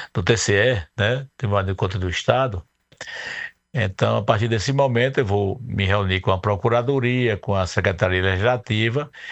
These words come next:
e vamos nos debruçarmos sobre o regimento da Casa, como também da Constituição Estadual, para programarmos todo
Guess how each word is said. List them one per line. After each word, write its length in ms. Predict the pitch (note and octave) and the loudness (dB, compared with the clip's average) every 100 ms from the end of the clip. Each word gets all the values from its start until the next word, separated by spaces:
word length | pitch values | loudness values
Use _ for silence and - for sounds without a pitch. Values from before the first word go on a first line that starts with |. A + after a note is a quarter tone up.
| - - - | -16 -12 -4
e 140 | E3+ | -2
vamos 540 | G#2+ G#2+ G#2+ A#2+ B2+ - | 2 2 2 0 -2 -6
nos 340 | G#2 G#2 G#2 | -4 -2 0
debruçarmos 1040 | G2+ G#2 F2 F2+ F#2+ - A2+ A#2 G#2 F#2+ | 2 0 0 -2 -2 2 4 4 2 0
sobre 240 | F2 G2+ F#2 | 0 0 2
o 20 | |
regimento 520 | F#2 F#2+ F2+ F2+ F2 | 2 2 0 0 2
da 120 | G#2 | 0
Casa, 480 | G#2 G#2+ G#2+ A2+ G#2+ | 0 2 2 2 0
como 180 | G2 F#2+ | -2 -2
também 300 | F2 F#2+ F#2+ | 0 0 0
da 160 | F2+ F#2 | 0 0
Constituição 600 | G2 - G2 E2+ G2+ F#2+ | -2 -2 -4 0 0 0
Estadual, 640 | F2 A2+ A2+ G#2+ A2 C3+ - - - - - | 0 0 2 2 2 0 -6 -16 -14 -16 -2
para 380 | A2+ A#2 B2+ B2+ - - - | 2 2 2 -2 -12 -18 0
programarmos 880 | A#2 A2+ G#2+ F#2+ F#2+ G2 G#2 F#2 - | 2 4 0 2 2 2 0 -6 -4
todo 600 | A2+ A2+ A#2+ A2+ B2 B2+ | -2 0 0 -2 -4 -6